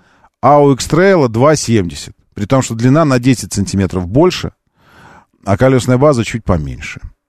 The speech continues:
М, э, соответственно, э, Jetour — это дашинг автомобилей сегодняшнего дня. А как же панорамная крыша?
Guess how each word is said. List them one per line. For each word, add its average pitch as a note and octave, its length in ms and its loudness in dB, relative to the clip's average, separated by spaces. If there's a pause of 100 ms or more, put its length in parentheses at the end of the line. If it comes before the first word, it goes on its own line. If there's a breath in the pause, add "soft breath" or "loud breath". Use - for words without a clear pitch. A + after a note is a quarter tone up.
(140)
М, C#2+ 220 -10
э, C2+ 300 -10
соответственно, A#2 880 0 (300)
э, D#2+ 380 -10
Jetour — A2 560 0
это G#2 280 0 (120)
дашинг G2 760 -2
автомобилей A2 520 0
сегодняшнего - 720 -10
дня. - 140 -18 (640 loud breath)
А A#2 200 0
как F#3+ 280 2
же D3+ 100 0
панорамная E3 680 2
крыша? C3+ 800 2